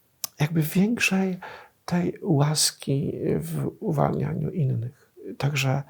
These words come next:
e, nie ulega wątpliwości, że to błogosławieństwo kapłańskie, e,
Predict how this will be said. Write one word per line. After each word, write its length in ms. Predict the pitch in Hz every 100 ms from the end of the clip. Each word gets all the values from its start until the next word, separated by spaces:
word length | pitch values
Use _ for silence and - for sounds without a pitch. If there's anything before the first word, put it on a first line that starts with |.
| - - - _ 311
e, 560 | 139 135 139 139 151 202 - - - - 208
nie 220 | 139 139
ulega 340 | 139 147 156
wątpliwości, 840 | 135 147 - - 151 170 139 - 127
że 220 | 131 127 120 - - -
to 120 | -
błogosławieństwo 800 | 123 127 123 120 131 131 131 -
kapłańskie, 1040 | - 127 - 131 120 123 - - 123 123 127 - - - _ -
e, 580 | 170 123 123 127 127 127